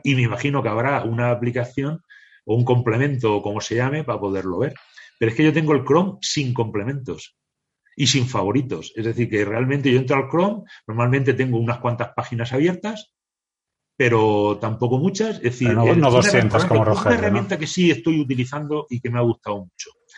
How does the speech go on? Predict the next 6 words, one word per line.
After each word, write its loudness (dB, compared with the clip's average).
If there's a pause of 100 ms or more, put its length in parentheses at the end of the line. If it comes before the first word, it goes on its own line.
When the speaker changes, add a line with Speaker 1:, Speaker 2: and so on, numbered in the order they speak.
(240)
Speaker 1:
el 2
DeepL. 0 (760)
El 0
DeepL 4 (120)
Speaker 2:
Hombre. 0
Speaker 1:
es, -6